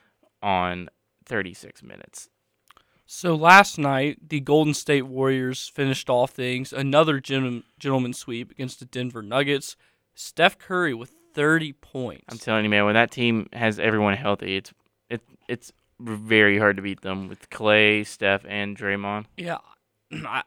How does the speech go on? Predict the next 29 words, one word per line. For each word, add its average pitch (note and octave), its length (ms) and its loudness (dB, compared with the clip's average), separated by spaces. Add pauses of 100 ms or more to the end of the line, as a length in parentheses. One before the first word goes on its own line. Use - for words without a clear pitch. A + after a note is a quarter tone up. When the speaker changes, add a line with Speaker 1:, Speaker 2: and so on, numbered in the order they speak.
Speaker 2:
I C#3+ 100 0
gotta G3+ 260 8
say D#3 300 2
this. B2 300 -2
After E3+ 380 2
the F#3 80 0
way, D3 320 6
and D3 80 2
I C3+ 180 4
know F3 160 6
they G#3+ 100 6
haven't F#3+ 220 6
had F3 180 0
D-Book. G#2 480 -6 (200)
I C#3+ 120 -2
know C#3+ 160 4
that. F2 260 -2 (240)
But C#3 120 -4
after G3 300 8
the F3 120 4
way D3 340 4
the B2 480 -8 (400)
Warriors C#3+ 760 2 (520)
manhandled C#3 1000 4
a, B2+ 180 0 (100)
a D3 100 0
good F#3+ 400 4
Nuggets D3 480 -2
team C3 360 -16